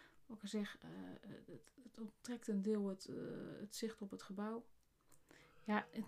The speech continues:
<laughs> ik, ik weet, dat heeft weinig met B F W te maken, maar ongedierte is ook gewoon niet iets waar je blij van wordt als je dat eenmaal hebt. Nee. Nee, precies. Ja. Ja, ja. Nee, hem-, ja,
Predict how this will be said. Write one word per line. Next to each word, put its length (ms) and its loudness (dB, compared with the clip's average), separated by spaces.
<laughs> 40 -14
ik, 360 -10
ik 120 -12
weet, 180 4
dat 140 -2
heeft 200 0
weinig 260 4
met 120 2
B 220 4
F 20 -2
W 200 2
te 100 -2
maken, 260 0
maar 220 0
ongedierte 520 2
is 80 -6
ook 160 0
gewoon 200 4
niet 140 0
iets 200 -2
waar 140 -2
je 80 0
blij 260 0
van 200 -2
wordt 200 -4
als 160 -4
je 60 -4
dat 240 -6
eenmaal 240 0
hebt. 320 0
Nee. 420 2
Nee, 180 -8
precies. 560 -8
Ja. 200 -4
Ja, 180 -4
ja. 180 -4
Nee, 160 0
hem-, 260 2
ja, 200 0